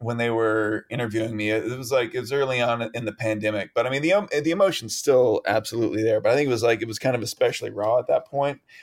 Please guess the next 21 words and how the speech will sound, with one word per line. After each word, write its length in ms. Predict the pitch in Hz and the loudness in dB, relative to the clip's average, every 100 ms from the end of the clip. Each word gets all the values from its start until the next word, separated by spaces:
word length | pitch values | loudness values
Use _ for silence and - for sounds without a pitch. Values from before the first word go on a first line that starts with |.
| - | 0
But 100 | 165 | 4
I 100 | 175 | 6
am 480 | 165 165 139 127 - | 6 4 2 0 -6
someone 360 | - 127 127 | -6 -4 -2
who 180 | 123 127 | 0 2
is 260 | 120 113 98 | 2 0 -4
easy, 480 | 120 113 107 113 101 | -6 -4 -2 -2 -2
quick, 240 | - 117 | 0 0
who, 140 | 131 127 | 0 0
like, 280 | 117 104 - - - | 0 0 -8 -14 -6
<laughs> 680 | 190 - - - _ _ - | -6 -6 -12 -12 _ _ -2
I 140 | 131 135 | 2 2
am 180 | 127 | 2
quick 220 | 120 123 - | 0 -2 -2
to 80 | - | -2
cry. 340 | 123 92 110 | 2 2 4
Like, 220 | 120 110 117 | 2 2 0
I'm 160 | 127 | 0
an 60 | 123 | 0
emotional 460 | 117 110 - 127 | 0 0 0 -4
person. 420 | 104 110 - 127 | -2 -2 -2 -8